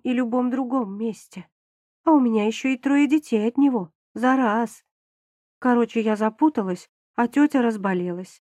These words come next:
Хотя, судя по видео, выглядела она более чем нормально. У меня даже закралось сомнение, что она это специально.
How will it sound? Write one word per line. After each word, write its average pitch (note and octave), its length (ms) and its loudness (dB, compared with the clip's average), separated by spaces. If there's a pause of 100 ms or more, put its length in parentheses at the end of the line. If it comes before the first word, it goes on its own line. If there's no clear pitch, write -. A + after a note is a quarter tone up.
Хотя, G#3+ 340 -2
судя D#4 320 0
по C#4 180 -2
видео, A3 460 -2
выглядела A3 680 -4
она B3 200 -2
более F#3 460 -6
чем A3 260 -6
нормально. A#3 600 -2 (540)
У D#4+ 80 2
меня C#4+ 320 4
даже C4 240 0
закралось A#3+ 560 -2
сомнение, A#3+ 640 -2
что F3+ 240 -8
она F#3 260 -6
это F#3+ 160 -10
специально. A3+ 880 -6